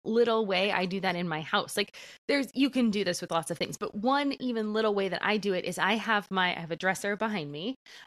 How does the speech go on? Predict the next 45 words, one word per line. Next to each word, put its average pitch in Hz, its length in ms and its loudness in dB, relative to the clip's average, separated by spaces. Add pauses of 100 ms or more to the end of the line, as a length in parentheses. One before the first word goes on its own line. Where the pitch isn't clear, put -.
(100)
um, 180 440 2
in 196 120 0
my 185 160 0
office, 160 460 -2 (100)
and 196 340 2 (100)
I 190 160 -2
have 180 440 -2
my 185 180 -6
printer - 600 -8
in 214 80 -2
the 214 60 -4
top - 280 -8 (280)
drawer. - 380 0
So - 220 -2
it's 196 140 -4
not 196 240 2
sitting 294 220 -2
out, 196 300 2
it's - 380 -12
tucked - 260 -4
away, 190 380 -2 (300)
and 220 120 0
I 226 220 4
can 220 340 -2 (300)
use 226 240 -4
it 254 140 -4
when 220 160 0
I 202 120 -2
need 196 360 -2
it 196 400 0 (420)
but 277 440 4 (140)
I 233 220 0
found 269 500 4
that 233 160 2 (100)
by 220 160 2 (120)
tucking 262 340 -2
it 262 80 0
away, 196 300 0
I 262 120 -2
actually 214 280 -6
use 190 140 -4
it 170 60 -4
a 160 60 -4
lot 180 280 0
less. 165 440 -4